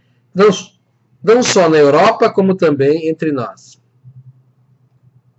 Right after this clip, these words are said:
Fernandão,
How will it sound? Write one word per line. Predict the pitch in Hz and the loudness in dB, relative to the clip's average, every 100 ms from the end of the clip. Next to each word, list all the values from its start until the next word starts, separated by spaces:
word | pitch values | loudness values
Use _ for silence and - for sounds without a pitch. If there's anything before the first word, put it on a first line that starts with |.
| _ _ _ _ _ _ _ _ _ _ _ _ _ _ _ _ _ _ _ _ _ _ _ _ | _ _ _ _ _ _ _ _ _ _ _ _ _ _ _ _ _ _ _ _ _ _ _ _
Fernandão, | - 175 208 220 190 127 | -4 0 2 2 0 -2